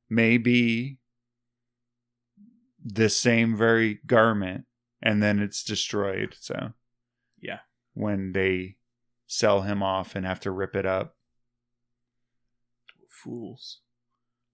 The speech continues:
Speaker 2: Do you know you're ripping up a magical coat?
Speaker 1: I guess not.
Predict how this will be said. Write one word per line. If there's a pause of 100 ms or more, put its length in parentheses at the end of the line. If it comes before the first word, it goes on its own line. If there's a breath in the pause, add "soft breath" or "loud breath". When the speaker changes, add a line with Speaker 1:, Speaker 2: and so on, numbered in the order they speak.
(200)
Speaker 2:
Do
you
know
you're
ripping
up
a
magical
coat? (2000)
Speaker 1:
I
guess
not.